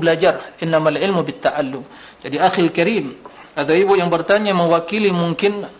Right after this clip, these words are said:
ya, pernyataan sebagian yang mengatakan sekarang banyak aliran-aliran, ya, seharusnya logikanya dibalik. Karena banyaknya aliran-aliran sempalan dan sesat itu, maka saya harus belajar bersungguh-sungguh mencari ilmu.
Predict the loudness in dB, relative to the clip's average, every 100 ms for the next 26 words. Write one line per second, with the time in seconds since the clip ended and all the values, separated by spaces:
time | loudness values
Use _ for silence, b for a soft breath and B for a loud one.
0 | -10 -4 -2 -2 0 0 2 0 0 -2
1 | 2 2 0 -2 -8 B B B -6 -2
2 | 2 2 2 0 2 -2 -2 -8 -12 -2
3 | 0 0 -2 -2 -2 0 2 2 0 0
4 | 0 0 0 -2 -10 B B -8 -6 0
5 | 2 2 0 -2 0 2 0 -2 -2 -2
6 | 0 0 0 0 -2 2 2 2 -4 -4
7 | -2 0 0 0 -2 -2 0 0 0 0
8 | 0 0 0 -2 -4 0 2 2 2 -2
9 | 0 0 0 -2 -4 -2 0 0 -4 -6
10 | -6 -6 -2 2 2 2 0 -2 -2 -4
11 | -4 -4 -4 -2 -4 -2 0 0 -2 -4
12 | -6